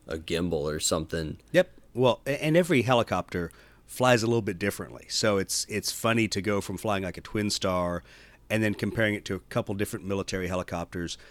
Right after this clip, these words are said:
Speaker 2: uh, either a Black Hawk or a, uh, a U H one Yankee to fly out of. Um, I, I'll be honest, if you,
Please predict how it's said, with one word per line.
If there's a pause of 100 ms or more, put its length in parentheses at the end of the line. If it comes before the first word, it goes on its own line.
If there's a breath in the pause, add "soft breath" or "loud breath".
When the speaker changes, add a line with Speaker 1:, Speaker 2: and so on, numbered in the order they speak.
(180 loud breath)
Speaker 2:
uh,
either
a
Black
Hawk
or
a,
uh, (280)
a
U
H
one
Yankee
to
fly
out
of. (340 loud breath)
Um, (140)
I, (100)
I'll
be
honest,
if
you,